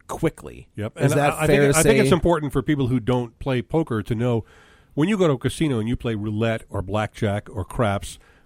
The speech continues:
Speaker 2: you're playing against the house.
Speaker 1: Yes.
Speaker 2: In poker, you're playing against the other people around the table. So the guy who runs the game, he's not risking, when you bet fifty thousand dollars,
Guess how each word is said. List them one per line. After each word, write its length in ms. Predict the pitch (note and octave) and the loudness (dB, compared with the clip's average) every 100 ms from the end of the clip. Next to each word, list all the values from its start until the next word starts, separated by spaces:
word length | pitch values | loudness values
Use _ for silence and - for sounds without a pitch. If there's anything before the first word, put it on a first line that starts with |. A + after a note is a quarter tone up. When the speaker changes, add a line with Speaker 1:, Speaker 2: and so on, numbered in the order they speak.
| _ _ | _ _
Speaker 2:
you're 160 | - D3 | -4 -4
playing 400 | - C#3+ B2+ C3 | 0 -2 -2 -4
against 400 | A#2+ A#2 A#2 A#2 | -4 -2 -2 -2
the 100 | A2+ | -2
house. 480 | B2 G2+ - - - _ - | 0 -2 -2 -12 -14 _ 0
Speaker 1:
Yes. 420 | F3 - - - - | 2 2 -2 -2 -4
Speaker 2:
In 220 | D3 C3+ | -2 0
poker, 500 | - B3+ - G#2+ D3+ | 2 2 2 0 2
you're 160 | C3+ F#3 | 0 0
playing 260 | - E3+ | 2 -2
against 300 | C#3 C3+ C3+ | 0 0 0
the 120 | D3 - | -4 0
other 280 | C#3 D#3 D3 | 0 2 0
people 400 | D3+ C#3 A#2 A#2+ | 0 0 -2 -2
around 340 | B2 A#2+ A2 G#2+ | -2 0 0 0
the 60 | G2 | -2
table. 420 | D3+ C#3+ F#2 D#2+ | -2 -2 -2 -8
So 280 | - D#3+ D3 | 2 4 4
the 120 | B2+ | 2
guy 240 | F3 A3 | 2 6
who 140 | E3 C3 | 6 6
runs 340 | C3+ E3 A#2+ | 4 2 0
the 80 | A#2 | -2
game, 400 | A#2+ D#3 B2 G2+ - - _ | 0 0 0 -4 -10 -20 _
he's 240 | - A#3 G3 | -6 -4 0
not 220 | F3 C3 | -2 -2
risking, 540 | A#2+ D3+ F3 - B2 | 0 2 2 -2 -2
when 180 | C3 D#3 | 0 0
you 360 | D#3+ A3 F#3 C3+ | 0 0 0 -4
bet 440 | E3 A#2+ E3 C3+ - _ _ _ | -12 -2 0 0 -6 _ _ _
fifty 300 | F#3 - D#3 | 0 0 -2
thousand 420 | - C#3 C3 A#2+ | 0 0 0 0
dollars, 440 | C3 C#3+ G#2 - | 2 2 0 -4